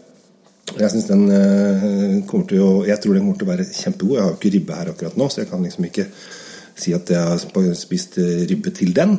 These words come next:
men, eh, den, de andre Scoppetinoene jeg har, har jeg, to av de har jeg prøvd med ribbe.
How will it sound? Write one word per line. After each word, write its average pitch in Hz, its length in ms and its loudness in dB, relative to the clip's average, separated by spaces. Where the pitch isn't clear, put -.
men, 110 240 4
eh, 107 220 6
den, 101 480 2
de 120 160 0
andre 92 320 -2
Scoppetinoene - 580 -4
jeg 131 60 2
har, 143 160 0
har 90 140 -2
jeg, 92 240 0
to 107 180 2
av 107 80 4
de 113 100 2
har 90 120 -2
jeg - 100 -10
prøvd 85 400 -6
med 87 220 -6
ribbe. 92 180 -4